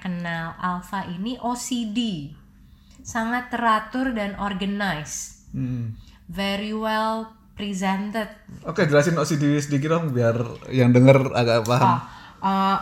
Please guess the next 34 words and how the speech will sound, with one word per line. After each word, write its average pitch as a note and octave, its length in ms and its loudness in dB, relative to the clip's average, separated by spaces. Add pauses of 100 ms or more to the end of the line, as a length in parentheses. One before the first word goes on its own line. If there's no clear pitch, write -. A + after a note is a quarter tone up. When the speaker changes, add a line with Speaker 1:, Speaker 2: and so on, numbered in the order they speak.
(140)
Speaker 1:
O G3 80 0
C G3 200 -6
D F#3 80 -4
itu F3+ 400 -6
memiliki A3 720 -4
gejala F3 640 -4
yang A3+ 280 -4
sangat G#3 440 -6
ingin G3 320 -4
semuanya G3+ 520 -6
sangat G#3 360 -6
teratur. F#3 480 -4 (200)
Speaker 2:
Hmm. A#2+ 160 -8
Speaker 1:
As F3+ 200 -2
in F#3+ 200 -4
ya, C#3+ 200 -8
control F3+ 440 -2
freak F#3+ 360 -8
gitu. C3+ 320 -14
Speaker 2:
Oke. A2 440 -6 (560)
Speaker 1:
Eh, F3+ 240 -2
misalnya F#3 560 -4
uang, F#3 480 -2 (240)
mm, F#3 400 -6
even G3 320 -6
ada F#3+ 240 -4
seorang F#3+ 400 -2
alpha F3 320 -6
yang C4+ 160 -4
saya A3+ 160 -10
kenal, G#3+ 480 -8
uangnya G3 480 -4
itu C4+ 160 -8
harus B3+ 320 -4